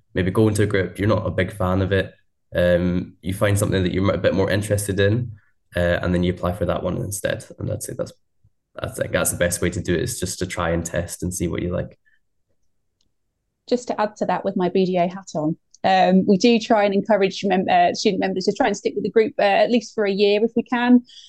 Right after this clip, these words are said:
Speaker 2: Um, obviously, as Kyle's sort of said, it's so hard to know at the start what's going to kind of pique your interest, and, you know, your, your interests may change and develop throughout your degree.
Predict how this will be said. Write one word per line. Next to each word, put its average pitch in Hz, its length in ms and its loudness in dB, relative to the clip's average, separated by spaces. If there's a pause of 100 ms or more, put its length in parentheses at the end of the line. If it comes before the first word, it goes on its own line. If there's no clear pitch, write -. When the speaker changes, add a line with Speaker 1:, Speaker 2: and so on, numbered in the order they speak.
(160)
Speaker 2:
Um, 202 320 4
obviously, 208 400 2
as 190 160 0 (100)
Kyle's 180 340 -4
sort - 140 0
of 180 80 -6
said, 170 240 0
it's - 140 -8
so 214 160 4
hard 190 180 -2
to 202 100 -8
know 185 140 -2
at 175 60 -4
the 185 80 -6
start 160 400 0
what's - 320 -2
going 180 240 0
to 190 80 -4
kind 185 120 -2
of 185 80 -6
pique - 160 -2
your 185 100 -2
interest, 185 520 0
and, 170 220 0
you 185 180 0
know, 170 80 4
your, 175 300 4
your 180 120 4
interests 180 400 0
may 190 200 2
change 185 320 0
and 180 120 2
develop 180 400 0
throughout 196 280 0
your 185 100 -2
degree. 180 420 0